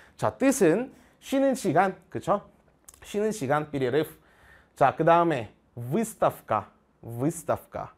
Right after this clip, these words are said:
выставка. 자, выставка-는 뭐예요? 전시회죠, 전시회. 자, 여기서는 제가 이 왜를 왜로 발음을 했을까요?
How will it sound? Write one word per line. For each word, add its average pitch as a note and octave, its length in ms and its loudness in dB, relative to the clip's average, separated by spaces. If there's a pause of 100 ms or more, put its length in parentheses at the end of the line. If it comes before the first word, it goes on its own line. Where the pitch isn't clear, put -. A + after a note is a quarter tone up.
(140)
выставка. A2+ 880 -8 (500)
자, A#2+ 140 -2
выставка-는 G#3 640 0
뭐예요? A2+ 240 0
전시회죠, D3+ 720 -2
전시회. C3 680 -4 (320)
자, B2+ 160 0
여기서는 G#3 420 -2
제가 D3+ 320 0
이 D#3 120 -4 (140)
왜를 D3+ 500 2 (480)
왜로 G3 360 4
발음을 C#3+ 340 0
했을까요? C#3 420 -2